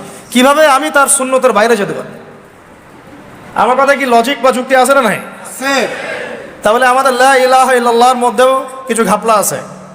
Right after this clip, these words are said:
Speaker 1: আমাদের চলমান, এবং মুহাম্মদুর রাসূলুল্লাহ দাবির মধ্যেও কিছু ঘাপলা আছে না নাই?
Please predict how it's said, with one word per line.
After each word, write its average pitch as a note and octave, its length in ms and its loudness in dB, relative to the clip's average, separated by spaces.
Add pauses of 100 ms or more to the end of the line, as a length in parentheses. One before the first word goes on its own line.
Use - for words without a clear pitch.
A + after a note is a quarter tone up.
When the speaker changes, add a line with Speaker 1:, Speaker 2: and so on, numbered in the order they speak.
(400)
Speaker 1:
আমাদের A3+ 360 0
চলমান, A3+ 380 0 (380)
এবং G3+ 160 0
মুহাম্মদুর C4+ 480 -2
রাসূলুল্লাহ B3+ 360 2
দাবির A3+ 360 0
মধ্যেও C4 260 0
কিছু B3 220 -2
ঘাপলা G#3+ 360 2 (920)
আছে F#3 260 0
না C#4 100 2
নাই? A3 180 0